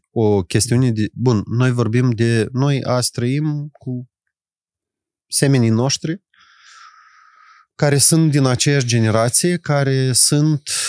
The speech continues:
într-o gândire care ea nu mai poate fi schimbată radical. Pe el poți să-l iei și să-l pui într-un mediu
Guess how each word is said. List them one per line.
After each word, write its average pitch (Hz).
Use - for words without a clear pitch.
într-o 135
gândire 127
care 135
ea 135
nu 139
mai 139
poate 113
fi 104
schimbată 98
radical. 87
Pe 127
el 135
poți -
să-l 120
iei 127
și 120
să-l 107
pui 175
într-un 104
mediu 85